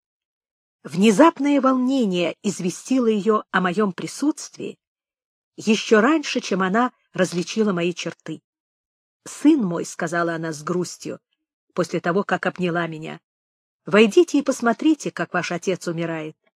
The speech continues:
Вы прибыли как раз вовремя, чтобы присутствовать при этом мучительном зрелище".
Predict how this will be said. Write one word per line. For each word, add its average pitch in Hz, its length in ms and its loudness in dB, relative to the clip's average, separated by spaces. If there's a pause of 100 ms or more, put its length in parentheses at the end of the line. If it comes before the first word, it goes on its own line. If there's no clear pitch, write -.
(880)
Вы 226 140 10
прибыли 285 360 6
как 254 220 2
раз 262 240 0
вовремя, 196 500 2
чтобы 190 320 -4
присутствовать 220 720 -2
при 185 160 0
этом 196 220 -2
мучительном 175 600 -6
зрелище". 160 680 -8